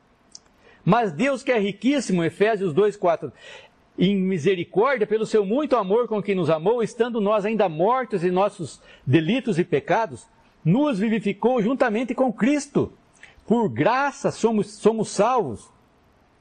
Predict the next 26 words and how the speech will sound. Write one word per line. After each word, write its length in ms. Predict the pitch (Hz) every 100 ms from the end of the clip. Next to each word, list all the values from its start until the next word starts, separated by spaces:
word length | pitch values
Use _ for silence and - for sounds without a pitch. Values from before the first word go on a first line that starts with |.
| _ _ _ _ _ -
Não 180 | 208 277
só 180 | 233
isso, 300 | 214 269 -
mas 200 | 202 196
nos 180 | 170 208
ressuscitou 720 | 180 196 202 - 160 - 254 208
juntamente 540 | 208 220 185 214 220
com 200 | 226 185
Ele 220 | 180 196
e 20 |
nos 160 | 175 160
fez 160 | 196 190
assentar 520 | 175 175 135 170 196
nos 160 | 190
lugares 340 | 147 135 180 175
celestiais 540 | 180 170 - 165 185
em 100 | 185
Cristo 340 | - 208 226 214
Jesus. 480 | 208 131 220 - - _ _ _ _ _ _ _ _ _ _ _ _ _ _ _ _ _ _ _ _ _ _ _ _ _ _ -
Que 200 | 190 240
ninguém 520 | 254 214 165 254 269
o 60 |
negue 500 | 233 175 226 254 185 190
que 200 | 190 220
o 140 | 175
homem 600 | 147 196 277 277 160